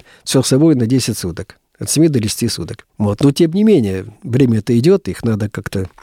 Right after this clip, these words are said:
И потом они же всё время кормят и местных, которые там вокруг куркаются. Все вопросы обеспечения и все вопросы по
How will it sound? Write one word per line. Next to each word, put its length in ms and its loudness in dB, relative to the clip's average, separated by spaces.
И 80 0
потом 300 2
они 80 2
же 100 -2
всё 140 0
время 220 4
кормят 380 0
и 120 -2
местных, 500 -2
которые 380 -4
там 260 -6
вокруг 440 -4
куркаются. 640 -6
Все 360 2
вопросы 560 2
обеспечения 840 0
и 40 -2
все 220 2
вопросы 560 2
по 380 4